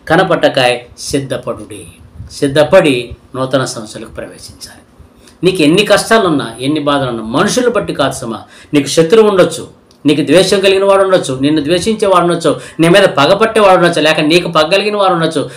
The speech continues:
లేక నీకు అనేకమైన ఆటంకాలు కలిగజేశారు, నిందించే వారు ఉండొచ్చు. ఇవన్నీ పక్కన పెడదాం. ఇవన్నీ పక్కన పెట్టి దేవుని యందు మాత్రమే విశ్వాసం ఉంచి, దేవుని యందు మాత్రమే ప్రేమ కలిగి, దేవుని యందు మాత్రమే నమ్మిక ఉంచి, దేవుని ఆశ్రయించినట్టుగా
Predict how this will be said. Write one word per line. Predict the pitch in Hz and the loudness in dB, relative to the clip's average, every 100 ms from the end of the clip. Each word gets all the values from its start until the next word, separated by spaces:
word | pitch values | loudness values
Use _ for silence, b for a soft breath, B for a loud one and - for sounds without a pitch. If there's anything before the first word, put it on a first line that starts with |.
| B | B
లేక | 180 | 2
నీకు | 180 170 | 2 2
అనేకమైన | 151 185 220 214 202 185 | 2 2 2 0 0 2
ఆటంకాలు | 160 214 214 214 202 | 2 0 0 0 0
కలిగజేశారు, | 185 180 180 170 165 | -2 -2 -4 -2 -2
నిందించే | 165 202 208 190 | -2 -4 -4 -2
వారు | 170 | 0
ఉండొచ్చు. | 160 143 B B | 0 -2 B B
ఇవన్నీ | 160 185 262 311 | 2 4 4 4
పక్కన | 330 254 226 | 4 0 -2
పెడదాం. | 175 123 107 - - | -4 -4 -6 -12 -6
ఇవన్నీ | 139 208 277 311 302 | -2 4 6 6 4
పక్కన | 226 196 165 | 2 0 0
పెట్టి | 147 135 123 123 - | -2 -2 -4 -6 -14
దేవుని | 127 139 170 185 196 | -6 2 4 4 2
యందు | 185 180 | 2 2
మాత్రమే | 170 196 - 202 180 | 0 0 -2 -2 -2
విశ్వాసం | 139 - 151 - 131 110 | -4 -4 -4 -4 -8 -12
ఉంచి, | 98 - - _ _ _ b b b - | -16 -20 -20 _ _ _ b b b -14
దేవుని | 113 175 208 208 | 2 4 6 4
యందు | 202 202 | 4 4
మాత్రమే | 208 208 208 208 | 2 2 -2 -2
ప్రేమ | 170 156 160 165 | -4 0 2 2
కలిగి, | 151 120 101 92 _ b b - | 2 0 -4 -14 _ b b 0
దేవుని | 147 208 220 | 4 6 8
యందు | 220 220 | 6 4
మాత్రమే | 214 233 233 220 202 | 2 2 2 2 2
నమ్మిక | 156 190 220 196 | 2 2 0 0
ఉంచి, | 147 - 113 - _ _ _ _ _ _ 135 | -4 -4 -12 -16 _ _ _ _ _ _ -6
దేవుని | 127 165 165 165 | 2 4 4 2
ఆశ్రయించినట్టుగా | 123 143 170 180 190 175 160 143 139 123 113 | 0 0 0 0 0 0 -2 -4 -4 -2 -4